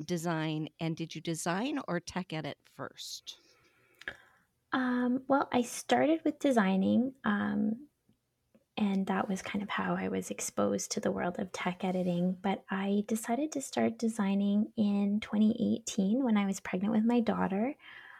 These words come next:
Speaker 2: Um, I'd been knitting my whole life, since I was probably six. Um, and I stumbled across the Araha Knits, uh, course for designers. And I thought, "Oh, wow, that looks like something I would love to do."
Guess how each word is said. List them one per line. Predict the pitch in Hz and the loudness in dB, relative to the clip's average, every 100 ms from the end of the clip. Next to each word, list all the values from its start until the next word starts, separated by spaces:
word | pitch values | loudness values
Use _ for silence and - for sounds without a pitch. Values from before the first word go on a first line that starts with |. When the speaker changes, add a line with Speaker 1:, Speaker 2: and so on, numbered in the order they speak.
| - | -4
Speaker 2:
Um, | 214 208 220 | 0 0 0
I'd | 196 - | -2 -4
been | 208 | -4
knitting | 190 196 202 190 202 - _ _ _ - | -2 0 0 0 -2 -6 _ _ _ 2
my | 233 | 6
whole | 233 220 190 | 8 8 6
life, | 180 180 - _ - | 4 2 -2 _ -6
since | - 233 | 0 2
I | 214 | 4
was | 202 202 - _ _ | 4 2 -2 _ _
probably | - 202 196 190 190 | 2 4 4 4 2
six. | - 202 - - - - - - - - | 4 0 -2 -12 -20 -20 -20 -18 -18 -2
Um, | 208 196 190 190 226 - - | 0 2 0 0 -2 -6 -2
and | 214 202 196 196 196 | 0 2 0 -2 -2
I | 190 190 190 190 190 | -2 0 0 2 0
stumbled | - - 226 240 240 | -2 2 2 2 0
across | 233 - 208 202 - | -2 0 0 0 -2
the | - | -2
Araha | 202 190 202 214 220 214 | 2 4 4 4 4 2
Knits, | 208 208 214 - - - | 2 0 -2 -6 -16 -8
uh, | - 214 220 | -2 0 0
course | - 226 226 | 0 0 0
for | - 233 | 0 0
designers. | 226 226 214 220 247 294 - - - - - - _ | 2 2 4 4 4 0 -6 -16 -20 -20 -20 -20 _
And | 208 | -4
I | 196 208 | -4 -4
thought, | 208 202 _ - | -4 -6 _ -4
"Oh, | 208 190 | -2 -2
wow, | 196 190 | -2 -2
that | 185 202 208 | -2 0 -2
looks | - | 0
like | 220 208 | 0 2
something | 202 202 | 2 4
I | 190 | 4
would | 185 220 | 4 6
love | 226 226 | 6 6
to | 240 | 4
do." | 214 214 214 | 8 10 8